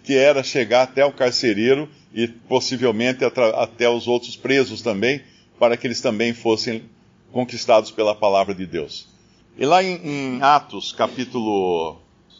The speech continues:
só pra terminar, o tempo tá, em Atos, capítulo dezesseis, nós temos um exemplo desse.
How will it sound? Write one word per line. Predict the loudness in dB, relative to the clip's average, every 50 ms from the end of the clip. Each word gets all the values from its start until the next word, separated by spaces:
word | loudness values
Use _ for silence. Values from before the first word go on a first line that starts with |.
| -20 _
só | -20 -20 -12 -10 -8 -8
pra | -6 -8
terminar, | -8 -8 -8 -8 -8 -8 -6 -4 -4 -4 -4 -6 -10 _ _ _ _ _ _
o |
tempo | -16 -16 -16 -16 -16
tá, | _ -10 -10 -10 -10 -12 _ _ _ _ _ _ _ _ _ _ _ _ -12
em | -8 -2 0
Atos, | 2 2 2 0 -4 -12 -6
capítulo | -2 -2 -2 -2 -4 -10 -8 -6 -6 -6 -4 -2 0 0 0 -2 -4 -8 -14 -20 _ -20 -20 -20 -20 -20
dezesseis, | -16 -8 -2 -2 -2 0 -2 0 0 2 2 2 0 0 -2
nós | -4 -4 -4 -2
temos | -2 -2 -2 -2 -4 -4
um | -2 -2
exemplo | -2 -2 -2 -2 -2 -4 -4 -4
desse. | -4 -4 -4 -4 -6